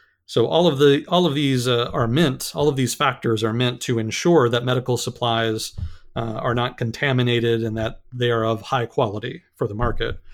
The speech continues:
But the downside is that, uh, it represents a bottleneck in the supply chain if you want to significantly ramp up production in a very, very short period of time. 'Cause it means that the number of people who are certified available to work on producing new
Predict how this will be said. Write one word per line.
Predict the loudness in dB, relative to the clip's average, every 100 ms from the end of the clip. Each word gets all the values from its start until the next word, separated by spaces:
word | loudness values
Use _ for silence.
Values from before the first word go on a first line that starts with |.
| -20 -20 _ _ _ _ _ _ -4
But | -2
the | 2
downside | 4 4 2 2 2 2
is | 0
that, | -2 -2 -4 -6
uh, | -4
it | -2 0
represents | 2 2 0 -2
a |
bottleneck | -2 0 0 0 -2 -4
in | -6
the | -6
supply | -8 -6 -6 -6
chain | -8 -10 -10 -14 -18 _ _ -6
if | -2
you | 0
want | 0
to | 0
significantly | -2 0 0 0 -2 -4 -4
ramp | -4 -2
up | -4 -4
production | -4 -4 -4 -4 -4
in | -4
a |
very, | -2 0 0
very | -2 -4 -6
short | -4 -4 -4
period | -8 -8 -12
of | _
time. | -8 -6 -10 -14 _ _ _ _ _ _
'Cause | 0 2
it |
means | 2 2
that | 2
the | 2
number | 0 2 2
of | 0
people | -2 0 0
who | 0
are | 2
certified | 4 6 4 2 0 0
available | 2 2 2 2
to | -2
work | 0 0 0
on | -4 -6 -6
producing | -6 -4 -6 -6 -6
new | -4 -2 -6